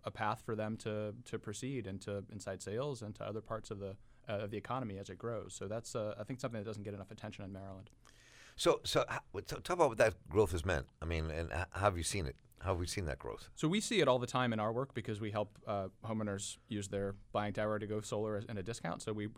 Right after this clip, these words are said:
Speaker 1: are regularly interacting with installers. We see them grow from small shops that have a little bit of business to be able to ramp up and add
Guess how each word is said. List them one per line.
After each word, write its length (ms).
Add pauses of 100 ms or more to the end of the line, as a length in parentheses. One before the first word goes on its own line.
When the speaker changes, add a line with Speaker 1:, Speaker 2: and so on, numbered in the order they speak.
Speaker 1:
are 160
regularly 500
interacting 540
with 120
installers. 800
We 300
see 240
them 260
grow 300
from 420 (300)
small 260
shops 380
that 160
have 120
a 40
little 180
bit 140
of 80
business 380
to 200
be 140
able 160
to 120
ramp 280
up 180
and 100
add 340